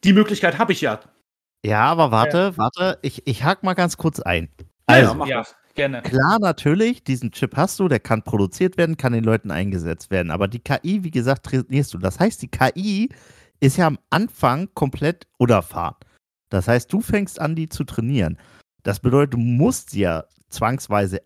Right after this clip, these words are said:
Speaker 2: erstmal alleine trainieren, ein Stück weit, damit du überhaupt Leute dazu holen kannst. Und jetzt ist das Ding,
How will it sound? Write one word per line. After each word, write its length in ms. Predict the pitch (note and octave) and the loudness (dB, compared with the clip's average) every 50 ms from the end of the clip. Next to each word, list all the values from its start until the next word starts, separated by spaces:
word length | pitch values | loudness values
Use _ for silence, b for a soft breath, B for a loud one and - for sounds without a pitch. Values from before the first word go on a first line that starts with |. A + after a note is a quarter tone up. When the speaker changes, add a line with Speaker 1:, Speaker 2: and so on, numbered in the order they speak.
| _ - | _ -2
Speaker 2:
erstmal 520 | A2+ A#2 B2+ - - E3 C3 A#2 G2 F#2 | 0 0 0 -2 -2 -2 0 0 0 0
alleine 800 | F2 F2+ F2+ F#2 F2+ E2+ F2 F2+ F#2 G2+ G#2 A2 B2+ B2+ C#3 - | 0 0 0 2 2 2 2 2 2 0 0 0 0 0 -2 -4
trainieren, 680 | - - E3 D3+ D#3+ F3+ F3+ F3+ F#3+ F#3+ G3+ - E3+ F3 | -6 -4 -4 -2 0 0 0 0 0 -2 -4 -6 -6 -6
ein 40 | |
Stück 380 | E3 - - F3+ F#3 F#3 - - | -6 -4 -2 -4 -4 -4 -2 -2
weit, 260 | F3 F3 G3 G3+ - | 0 0 0 0 -2
damit 300 | E3 D3+ D3+ D#3+ D#3 - | -4 -4 -4 -4 -6 -6
du 40 | D3+ | -4
überhaupt 360 | D3 D3 C#3+ D3 - - - | -2 -2 -2 -2 -4 -4 -2
Leute 260 | C3 A2+ A#2 - B2 | 0 0 0 -2 -4
dazu 540 | - A#2+ A#2+ - - - - A#2 A2+ G#2+ F#2+ | -6 -6 -8 -8 -10 -8 -4 -2 0 0 0
holen 260 | F#2+ G2 E2 D2+ - | 0 -2 -4 -6 -10
kannst. 480 | - - - E2 - - - - - - | -12 -8 -8 -8 -8 -10 -16 -16 -6 0
Und 460 | D#3+ E3+ B3 G#3+ F#3+ A3 - - - _ _ _ _ _ _ _ _ _ _ _ _ - | 0 2 2 2 -2 -4 -8 -12 -20 _ _ _ _ _ _ _ _ _ _ _ _ -2
jetzt 220 | - A2 - - | -2 -2 -2 -2
ist 180 | - A2 - - | -8 -10 -4 -2
das 160 | G#3 G#3+ - - | -2 -2 0 2
Ding, 300 | - G3+ A#2+ F#2 F2 | 2 2 2 2 -2